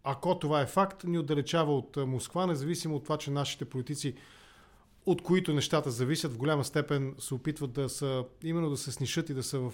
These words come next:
по-скоро в синхрон с московската позиция. А, от друга страна, войната рано или късно ще приключи. Да се надяваме, че ще приключи по-скоро добре за Украйна. А, ние няма да сме достатъчно свои със своите, именно защото сме били и тако, и вако. Нали? Снишили сме се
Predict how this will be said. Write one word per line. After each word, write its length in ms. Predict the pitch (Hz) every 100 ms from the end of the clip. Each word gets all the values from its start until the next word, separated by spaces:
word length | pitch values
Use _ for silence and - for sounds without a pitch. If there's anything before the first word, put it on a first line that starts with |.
| -
по-скоро 460 | - 160 - 160 151 135
в 60 | -
синхрон 400 | 135 - 151 135
с 220 | 127 -
московската 580 | 120 - 139 135 - 117
позиция. 580 | - 113 120 143 185 196 - - - - -
А, 60 | 180
от 220 | 185 175
друга 160 | 165 196
страна, 240 | 190 190
войната 500 | 165 165 185 185 180 170
рано 220 | 165 175
или 120 | 156
късно 240 | 160 147
ще 140 | 135 135
приключи. 580 | 127 - 160 170 175 175
Да 120 | 139
се 120 | -
надяваме, 380 | 139 123 160 156
че 100 | 151
ще 120 | -
приключи 500 | - 127 147 143 143 135 - -
по-скоро 420 | 151 - 147 143
добре 240 | 123 135
за 120 | 120
Украйна. 480 | 123 - 139 143 190 190 - - - - -
А, 80 | 151 151 151 147 151
ние 220 | 160 175
няма 200 | 170 175
да 80 | 165
сме 260 | 165 175 165
достатъчно 680 | 147 - 170 151 - 165
свои 420 | 135 147 147 170
със 180 | 165 143
своите, 420 | - 175 180 - -
именно 280 | 180 190 170
защото 320 | 135 170 170
сме 140 | -
били 440 | 139 143 160 175 175 - - -
и 160 | 156
тако, 260 | 175 175 175
и 80 | 151
вако. 280 | 151 147 120
Нали? 140 | 113
Снишили 400 | - 139 196 175
сме 180 | - 151
се 160 | 147